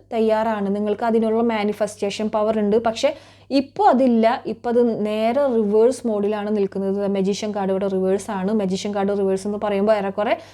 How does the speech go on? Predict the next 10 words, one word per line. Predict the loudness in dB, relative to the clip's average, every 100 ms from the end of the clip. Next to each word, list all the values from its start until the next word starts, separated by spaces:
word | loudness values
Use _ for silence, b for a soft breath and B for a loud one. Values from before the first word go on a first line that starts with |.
| B B
നിങ്ങൾക്ക് | 2 4 4
ഒട്ടും | 4 4
തന്നെ | 4 2
എനർജി | 2 2 2 2
ഇല്ല. | 2 2 -2 -6 B B B
നിങ്ങൾ | 2 4 4
എന്താണോ | 2 2 2 2 2 0
ചെയ്യേണ്ടത് | 0 2 2 4 2 2
അത് | 2 2
നിങ്ങൾ | 2 2